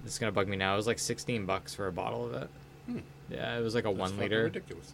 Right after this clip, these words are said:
Speaker 1: Yeah, it was
Speaker 2: Huh.
Speaker 1: sup-, yeah, they, uh, have a bunch of barrels, too, in a room that are aged.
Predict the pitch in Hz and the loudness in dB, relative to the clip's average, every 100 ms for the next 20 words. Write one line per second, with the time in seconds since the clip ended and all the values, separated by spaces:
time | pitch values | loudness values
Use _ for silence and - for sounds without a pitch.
0 | - 160 113 - - 127 117 - 151 - | -2 0 0 -4 -2 0 0 0 0 -2
1 | - - - - 139 120 127 117 107 101 | -8 -18 -6 4 6 10 10 12 10 8
2 | 101 127 107 113 101 85 95 92 98 - | 4 2 4 2 2 2 2 4 0 0
3 | 101 101 98 95 95 98 98 92 101 92 | -2 0 0 0 2 0 -2 -4 -2 -2
4 | 92 - 87 90 87 - | -2 -2 0 0 -2 -10